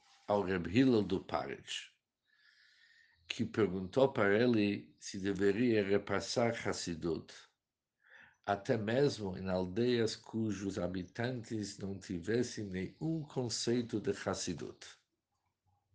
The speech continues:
E o Mittler Rebbe lhe respondeu, palavras do Mittler Rebbe agora, "Quem ouve as palavras de Hassidut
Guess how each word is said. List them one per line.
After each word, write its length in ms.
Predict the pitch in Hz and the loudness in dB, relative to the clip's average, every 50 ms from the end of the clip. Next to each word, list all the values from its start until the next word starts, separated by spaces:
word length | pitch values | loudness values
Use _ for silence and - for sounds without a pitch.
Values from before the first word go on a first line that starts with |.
| _ _ _ _ _ - - - _ - - - - - - - - - - - _ | _ _ _ _ _ -20 -20 -20 _ -20 -20 -20 -20 -20 -20 -20 -20 -20 -20 -20 _
E 80 | - - | -4 -2
o 60 | 104 | -2
Mittler 420 | 98 110 147 160 147 - 127 127 117 | 0 0 0 0 0 2 4 4 6
Rebbe 280 | 123 135 139 127 131 | 6 6 6 6 6
lhe 140 | 123 120 120 | 4 4 4
respondeu, 680 | 110 113 113 113 - - 98 104 92 80 78 - - - - _ | 4 4 2 2 0 0 -2 -2 0 0 -4 -4 -4 -8 -16 _
palavras 480 | - 98 90 104 120 127 113 120 107 - | -8 -4 0 2 2 2 4 2 2 2
do 100 | 113 107 | 0 0
Mittler 380 | 104 117 131 120 - 107 101 95 | 0 0 -2 0 0 0 0 2
Rebbe 240 | 98 85 76 73 | 0 -2 -2 -2
agora, 420 | 65 62 67 - - - - - _ _ _ _ _ - - - - - - - _ _ | -6 -6 -8 -12 -14 -14 -14 -18 _ _ _ _ _ -20 -20 -20 -20 -20 -20 -20 _ _
"Quem 340 | - - 170 170 180 165 139 - | 2 4 6 6 6 4 0 2
ouve 340 | - 131 147 156 135 117 107 | 6 8 8 8 8 6 4
as 140 | 101 101 - | 4 4 2
palavras 520 | - - 98 92 101 113 135 127 120 110 | 0 0 2 2 4 4 4 4 2 0
de 100 | 90 98 | 0 -2
Hassidut 840 | 92 - - 92 90 - - - 90 87 92 123 127 113 110 - | -6 -2 0 0 0 0 -2 -4 -4 -2 0 2 2 2 0 -2